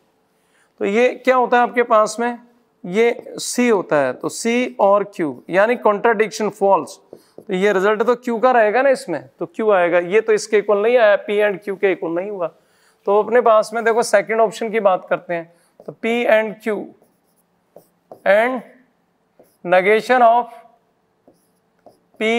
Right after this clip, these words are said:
and Q, इसको देखो आपके पास में ये किसके इक्वल आएगा, P and negation of P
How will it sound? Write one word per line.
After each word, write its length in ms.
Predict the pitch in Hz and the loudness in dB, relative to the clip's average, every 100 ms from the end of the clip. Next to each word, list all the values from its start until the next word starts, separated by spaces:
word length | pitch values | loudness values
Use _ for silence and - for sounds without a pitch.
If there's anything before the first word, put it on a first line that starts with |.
| 240 - - | -4 -4 0
and 380 | 202 214 226 214 - | 2 2 -4 -10 -14
Q, 140 | 165 - - _ - - _ _ - | -14 -16 -20 _ -20 -20 _ _ -14
इसको 260 | 165 - 240 | -8 -2 0
देखो 200 | 247 254 | 2 2
आपके 280 | 247 247 233 | 2 0 0
पास 340 | 233 214 - | 2 2 0
में 100 | 226 | -2
ये 140 | 233 240 | -2 -2
किसके 320 | 240 - 240 | -4 -4 -4
इक्वल 220 | 233 233 | 0 2
आएगा, 300 | 214 180 165 165 | 2 2 -2 -2
P 140 | 233 233 240 - 220 | -6 -4 -6 -4 0
and 340 | 208 214 208 | 2 0 -2
negation 520 | 190 180 190 - 208 196 | -2 -2 -4 -2 0 0
of 120 | 196 | -2
P 220 | 175 139 | -12 -12